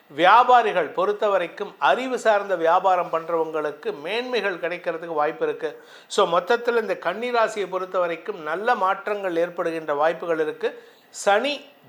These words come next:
பாதகமான செயல்பாடுகளை கொடுத்தாலும், அதிலும் உங்களுக்கு ஆதாயத்தையும் அனுகூலத்தையும் ஏற்படுத்துவாங்க. சிலருக்கு வெளியூர் பிரயாணங்கள், திடீர் வெளியூர் பிரயாணங்கள் ஏற்படும்.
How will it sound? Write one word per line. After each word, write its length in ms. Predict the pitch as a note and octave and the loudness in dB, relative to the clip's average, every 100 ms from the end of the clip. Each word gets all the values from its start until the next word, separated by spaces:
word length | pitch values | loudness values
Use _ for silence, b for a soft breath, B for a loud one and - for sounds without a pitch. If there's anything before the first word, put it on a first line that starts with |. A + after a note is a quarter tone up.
| - | 2
பாதகமான 760 | F3+ A3+ B3+ B3 A#3 A3 A3 | 6 6 6 2 2 4 2
செயல்பாடுகளை 840 | G#3 F3 F3+ G3+ G3+ G3+ F#3+ F3+ F3 | 0 2 2 2 2 2 0 -2 -4
கொடுத்தாலும், 600 | F3+ F3 F3 D3+ D#3 A3 - | -6 -6 0 0 0 -4 0
அதிலும் 560 | D3+ F3 G#3 C4 D4+ | 2 2 4 2 2
உங்களுக்கு 640 | F#3+ F#3+ F3+ E3+ A#3 B3 B B B - | -6 -2 -2 -2 -6 -10 B B B 2
ஆதாயத்தையும் 880 | E3 A3 B3 A3+ G#3 - G3+ D4 - _ _ - | 6 6 6 4 0 -4 -6 -8 -14 _ _ -2
அனுகூலத்தையும் 720 | F#3 A#3 A#3+ G#3+ G#3 G#3+ G3 | -2 0 0 0 0 -2 -2
ஏற்படுத்துவாங்க. 680 | F#3 F3+ F3 E3 E3+ D#3 D3+ B B | -4 -4 -8 -2 -2 -2 -6 B B
சிலருக்கு 640 | - - G#3 G#3 G3 - A3 | -8 -2 2 2 0 -2 0
வெளியூர் 500 | E3+ F#3+ B3 B3+ A3+ | 2 0 0 -2 -2
பிரயாணங்கள், 640 | G#3 F#3 F#3+ F3+ E3 C#3 C3 | -2 2 2 0 -2 -6 -4
திடீர் 420 | F3+ F#3 B3+ A#3 | -4 -4 -6 -2
வெளியூர் 500 | F#3 G3 G#3 F#3+ F3 | -2 -2 -4 -4 -4
பிரயாணங்கள் 440 | F3 F#3 F3+ E3+ | -2 0 -2 -2
ஏற்படும். 400 | D#3+ D#3+ D#3+ D3+ | -2 -2 -6 -10